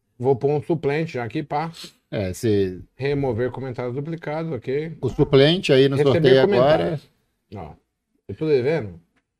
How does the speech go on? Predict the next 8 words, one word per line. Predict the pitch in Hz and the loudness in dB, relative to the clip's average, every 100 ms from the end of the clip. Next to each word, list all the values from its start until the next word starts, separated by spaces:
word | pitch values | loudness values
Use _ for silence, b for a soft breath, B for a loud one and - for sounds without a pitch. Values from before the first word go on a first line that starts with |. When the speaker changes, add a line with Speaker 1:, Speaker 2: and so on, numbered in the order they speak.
| _ _ _ _ | _ _ _ _
Speaker 1:
Tá | - 104 | -14 -12
recebendo | 110 131 117 120 | -8 -6 -6 -6
aqui | 110 117 | -8 -10
a | |
porra | 107 117 | -8 -8
dos | 110 113 | -8 -8
comentários. | 120 139 117 92 90 _ _ | -10 -8 -12 -14 -16 _ _
Aí | 120 151 196 - | -4 -2 0 -2